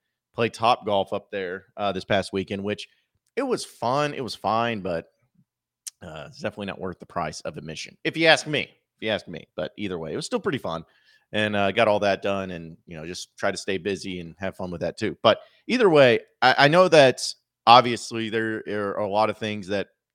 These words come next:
all of you wanna hear about and, and, you know, talk about with Razorback baseball and,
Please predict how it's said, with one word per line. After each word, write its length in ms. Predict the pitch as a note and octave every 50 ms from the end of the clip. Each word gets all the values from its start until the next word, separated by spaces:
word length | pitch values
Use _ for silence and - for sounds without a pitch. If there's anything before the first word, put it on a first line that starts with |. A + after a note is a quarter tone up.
| - -
all 200 | A#2+ C3+ C3+ C3+
of 80 | A2+
you 120 | G#2+ A#2+ A2
wanna 220 | G#2 G#2+ G#2 G2
hear 260 | F2 - G#2+ G#2+ G2+
about 320 | F#2+ F2 F2 F2 E2+ D2 - -
and, 200 | G2 F#2+ F#2+ -
and, 360 | G2 G2 F#2+ F#2 F2+ F2 D#2+ _ _ _ _ _ _ _ _ _ _
you 100 | - F2+
know, 160 | F2 D#2 D2 - -
talk 180 | A#2+ A2 A2
about 140 | G2 A2+ A2
with 100 | G#2+ F#2
Razorback 400 | G#2 A2 A2 F#2+ G#2+ G#2+ G2 -
baseball 640 | G#2 G#2 G2 - - - G2+ F#2+ F#2+ F#2 F#2 F#2 - -
and, 340 | F2 F2 E2+ D#2+ D#2 D#2